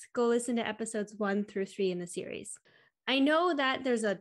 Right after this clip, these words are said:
ton of different therapies available that we'll be discussing, like topicals, oral medications, and injections. So,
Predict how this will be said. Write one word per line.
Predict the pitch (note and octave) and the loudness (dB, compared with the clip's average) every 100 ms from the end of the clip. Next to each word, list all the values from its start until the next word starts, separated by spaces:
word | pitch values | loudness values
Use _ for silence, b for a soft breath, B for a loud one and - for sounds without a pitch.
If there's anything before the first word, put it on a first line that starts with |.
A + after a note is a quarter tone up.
| - | -6
ton | - C4 | -4 -2
of | C#4+ | 0
different | B3 B3 A#3+ A#3 | -2 -2 -2 0
therapies | G#3+ G#3 A3 G#3+ | 0 0 -2 -2
available | A3 G3 F#3+ F#3+ F3+ F#3+ G3 | -2 -2 -2 -4 -2 -2 -2
that | G3+ | -2
we'll | G#3 | -4
be | G3 G#3 | -4 -4
discussing, | G3 - F#3+ G3 G3+ G3 | -6 -6 -6 -4 -4 -2
like | F3 - | -4 -8
topicals, | - A3 A3 A3+ A3+ A3 G#3 G#3 G#3 - B B B B _ | -6 -4 -4 -6 -2 0 2 2 0 -6 B B B B _
oral | A#3 B3 A#3+ | 2 4 4
medications, | A3 G#3 - A3 G#3+ G#3+ G#3 G#3 | 2 0 2 2 2 0 -2 -2
and | G#3 | -4
injections. | G3 F#3 A#3 B3 - F3 G3+ - b b b | -4 -2 -2 -4 -10 -8 -8 -10 b b b
So, | - B3+ A#3+ | 0 4 4